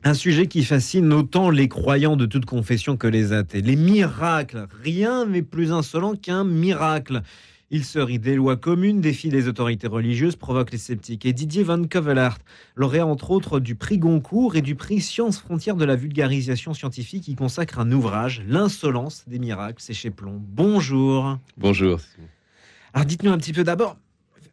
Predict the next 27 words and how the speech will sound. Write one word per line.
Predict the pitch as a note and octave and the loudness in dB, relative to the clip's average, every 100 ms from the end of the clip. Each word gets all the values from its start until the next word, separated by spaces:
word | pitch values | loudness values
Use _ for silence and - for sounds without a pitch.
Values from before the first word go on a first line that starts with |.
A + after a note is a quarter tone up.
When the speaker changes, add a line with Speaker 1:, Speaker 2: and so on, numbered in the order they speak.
| _ | _
Speaker 1:
pourquoi | - A3 - C4+ C#4+ | -2 0 0 0 2
les | G#3+ | 2
miracles | F#3 F#3+ F#3 B3 G3 | 2 2 2 0 0
fascinent | D3+ A3 G3+ F#3+ E3+ | 0 0 0 0 -4
tant ? | C3 E3 D#3 B2 F#2 _ _ _ _ _ _ - - _ _ _ _ _ _ | 0 2 2 0 -4 _ _ _ _ _ _ -20 -20 _ _ _ _ _ _
Speaker 2:
Parce | - - | -6 -2
que | - | 0
c'est | A#2 F#2 E2 | 0 0 -2
une | F#2+ E2+ | 0 2
remise | F2 F2+ F2 | 2 2 2
en | E2+ | 0
question | D#2+ E2 - - G#2 | 0 -4 -2 0 0
de | D#2 D2+ | 0 -2
notre, | D2+ C#2+ - - | -4 -6 -10 -12
euh, | D#2 D2 C2 - - - - - - - | -10 -10 -14 -18 -20 -20 -20 -20 -20 -20
rapport | - C2+ - F2 E2+ D2 | -14 -14 -4 -2 -2 -4
à | C#2+ C#2+ | -12 -16
la | C#2+ | -16
réalité, | C#2+ D2 C#2+ D2+ D2 C3+ D#3+ D3 D2 B1 A#1 - - - - _ | -12 -8 -6 -6 -2 0 2 0 -4 -6 -14 -20 -20 -20 -20 _
de | - D2+ | -6 -4
notre | D#2 D2 - D2+ | -2 -4 -8 -8
vision | D2+ D2 D2 C#2 D2+ D2 E2 D2+ | -6 -6 -10 -12 -14 -12 -8 -6
du | C#2+ D2 | -8 -4
monde, | F2+ A#2 C#3+ A#2+ | 0 0 0 -4
euh, | E2 D2 C#2+ C#2 D2 D2+ - - - - - - _ | -8 -10 -12 -14 -18 -20 -20 -20 -20 -20 -20 -20 _
face | - - F#2 E2+ - | -20 -4 -2 -2 -6
à | D#2 D#2+ D2+ C#2+ C#2+ C#2 | -8 -6 -6 -6 -10 -14